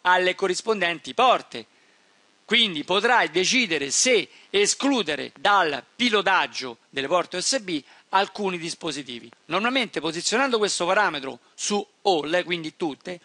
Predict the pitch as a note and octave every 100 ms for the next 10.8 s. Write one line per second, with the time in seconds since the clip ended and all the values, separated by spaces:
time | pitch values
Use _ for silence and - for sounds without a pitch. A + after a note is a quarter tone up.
0 | - _ G3 A3+ A3+ F3 C#3+ C3 - B2+
1 | C#3 G3 G3+ D#3 D3 - D#3+ G#3+ - -
2 | - - D4 C#4+ C4+ C4 A3 D3+ C#3 C#3+
3 | C#3+ - E3 E3 - F3 G3+ E3 A3 A3+
4 | C3+ - C#3+ C3 - - F#3+ G#3+ D3 -
5 | D#3+ G#3 G#3+ D4 C4 D#3 C3+ - D#3+ -
6 | _ _ - D#3+ E3 D#3 - C#3 C3 A2+
7 | G#2+ _ _ C#3 C#3 D3+ G#3+ C4+ A#3+ G#3
8 | A#3 - A3+ F3 E3 A#3+ C4+ G3 F3 E3+
9 | F3 - _ A3+ A3 C#3 - _ _ _
10 | B3 A#3+ G#3 G3 C4 B3+ F#3+ G3